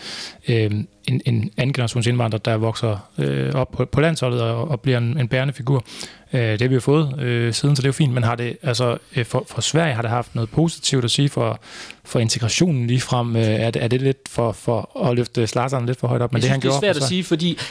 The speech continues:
Speaker 2: han er som mange andre sportsfolk blevet brugt og misbrugt af politikere efter, øh, deres forgodtbefindende. Altså, når det er gået ham rigtig godt, så har alle hyldet ham, og når det er gået ham skidt, så har man især til højre i det politiske spektrum i Sverige så kunne se, at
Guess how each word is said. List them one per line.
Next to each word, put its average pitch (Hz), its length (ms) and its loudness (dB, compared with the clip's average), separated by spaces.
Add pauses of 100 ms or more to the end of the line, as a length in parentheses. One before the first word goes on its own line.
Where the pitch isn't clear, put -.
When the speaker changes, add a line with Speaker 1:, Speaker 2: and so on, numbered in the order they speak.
Speaker 2:
han 180 160 0
er 160 120 2
som 160 180 -2
mange 165 260 0
andre 165 140 0
sportsfolk 160 540 0
blevet 143 280 0
brugt 165 280 0
og 151 100 -4
misbrugt 139 500 -2
af 131 100 -6
politikere 143 560 0 (320)
efter, 127 440 -2
øh, 135 320 0 (280)
deres 135 400 -2
forgodtbefindende. 139 840 0
Altså, 135 220 -2 (280)
når 156 140 2
det 147 80 2
er 143 40 -2
gået 170 240 4
ham 151 120 2
rigtig 156 280 -2
godt, 156 260 0 (100)
så - 280 -2
har 139 320 0
alle 147 240 2
hyldet 165 320 2
ham, 139 140 -4
og 139 60 -6
når 139 100 0
det 139 80 2
er 131 40 0
gået 160 180 4
ham 147 120 2
skidt, - 240 -2 (240)
så - 160 0
har 156 120 -2
man 127 300 -4
især 143 380 2 (200)
til 135 140 0
højre 160 280 2
i 156 40 0
det 135 120 -6
politiske 151 420 0
spektrum 151 420 -2
i 127 60 -4
Sverige 131 480 0
så 151 160 -4
kunne 143 160 -4
se, 156 260 0
at 117 140 -6